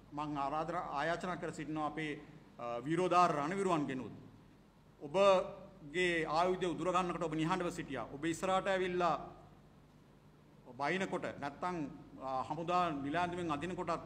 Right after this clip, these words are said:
ඔබ ඉතා ගහම්බීර විදිහට හරි උපේක්ෂාවෙන් බලාගෙන හිටියා. මේ අරාඳින්න කෙසේ හෝ හමුදාවත් රණවිරුත් සමාජයත් අතර තියෙන මේ ලබැඳියාව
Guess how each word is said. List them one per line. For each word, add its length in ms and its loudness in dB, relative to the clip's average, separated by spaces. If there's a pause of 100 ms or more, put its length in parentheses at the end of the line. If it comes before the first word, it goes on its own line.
(120)
ඔබ 160 -8
ඉතා 240 0
ගහම්බීර 600 2
විදිහට 260 -4
හරි 140 -4
උපේක්ෂාවෙන් 600 -4 (300)
බලාගෙන 380 2
හිටියා. 340 -6 (400)
මේ 340 0
අරාඳින්න 560 0 (160)
කෙසේ 380 0
හෝ 280 -4 (680)
හමුදාවත් 640 2 (360)
රණවිරුත් 540 -4 (380)
සමාජයත් 540 -2
අතර 260 -6
තියෙන 300 -6
මේ 160 -2
ලබැඳියාව 720 4